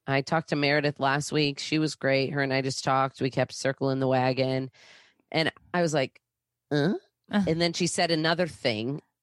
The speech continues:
Speaker 1: that was you. And I'm like, "Oh my gosh, you're kidding me, dude. Did she tell you to say that?" Because I will hang up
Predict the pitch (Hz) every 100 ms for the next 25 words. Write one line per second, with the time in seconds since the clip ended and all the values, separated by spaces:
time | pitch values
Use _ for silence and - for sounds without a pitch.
0 | _ _ _ 135 139 113 139 131 123 120
1 | - 143 135 131 - 151 151 147 131 127
2 | 139 135 131 127 - 139 127 123 123 117
3 | 123 117 117 123 - 147 165 156 160 165
4 | - 147 147 156 160 170 - - - -
5 | - 175 160 147 170 180 185 170 160 151